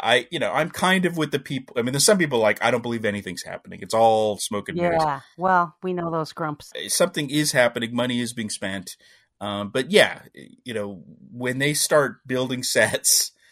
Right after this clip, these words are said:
Speaker 1: when pre-production starts, that's when I'm gonna be feeling like this is really gonna happen. And that, that wouldn't happen for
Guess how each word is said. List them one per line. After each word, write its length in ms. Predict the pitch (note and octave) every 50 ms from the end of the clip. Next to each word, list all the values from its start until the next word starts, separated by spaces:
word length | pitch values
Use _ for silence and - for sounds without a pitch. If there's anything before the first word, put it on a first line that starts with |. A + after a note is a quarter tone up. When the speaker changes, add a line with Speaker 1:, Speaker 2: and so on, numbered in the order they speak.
| _ _ _ _ _ _
Speaker 1:
when 240 | - - A#2+ A#2+ -
pre-production 640 | - - G3 G3+ - F#3+ D#3+ D#3 D3 - - C#3 C3
starts, 420 | - - C3+ B2 A#2 G#2+ - -
that's 320 | A#2+ A2+ A2 - - - _ _ _ -
when 260 | G#2 G#2+ G#2 G2+ G2
I'm 200 | G2 G2 F#2+ F#2+
gonna 180 | G#2 F#2+ F#2
be 340 | F2+ F#2 F#2 F#2 F2+ F2+ F2 -
feeling 300 | - A2 G2+ G2 G2 F#2+
like 180 | G2 F#2 F2+ -
this 180 | - F#2 - -
is 180 | G2 F2+ -
really 240 | F#2 F#2 F2 F2 F2+
gonna 200 | - E2 E2 E2
happen. 340 | F#2+ A2 G#2+ G2 - F2 -
And 180 | - G2+ G#2 G#2
that, 200 | G#2+ G#2 - _ _
that 340 | - A2 A2 A2 G#2+ - F2+
wouldn't 480 | G#2+ C3+ D#3 E3 - C3+ A#2 - - -
happen 600 | A2 A2+ A2+ G#2+ G2+ - F#2+ F2+ F2+ F2+ F2 - - - -
for 340 | - A#2 G#2 G2+ G2+ G2 -